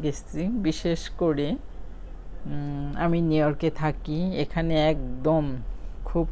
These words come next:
কচকচে কাঁচা আম কমই পাওয়া যায়। আর এখানকার আমগুলো কিন্তু খুব একটা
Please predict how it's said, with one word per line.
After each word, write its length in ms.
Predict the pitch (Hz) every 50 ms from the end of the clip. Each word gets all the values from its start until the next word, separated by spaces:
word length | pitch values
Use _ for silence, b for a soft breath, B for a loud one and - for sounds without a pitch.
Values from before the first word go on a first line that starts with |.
| - -
কচকচে 460 | 170 - - - - 170 160 - 156 -
কাঁচা 260 | 160 156 - - 151 156 151
আম 80 | 147 165 214 - - - -
কমই 260 | 175 165 147 143 143 143 - 143
পাওয়া 220 | 143 143 143 143 135 135
যায়। 180 | 139 143 185 294 - - - - B B B B B B B B B B B B B -
আর 60 | 151 147 156
এখানকার 560 | 151 - 190 202 214 247 262 262 - 202 202 190 180 170
আমগুলো 300 | 170 185 190 190 175 170 175 156 -
কিন্তু 240 | 175 175 170 - - - -
খুব 120 | - 170 156 147
একটা 160 | - - 156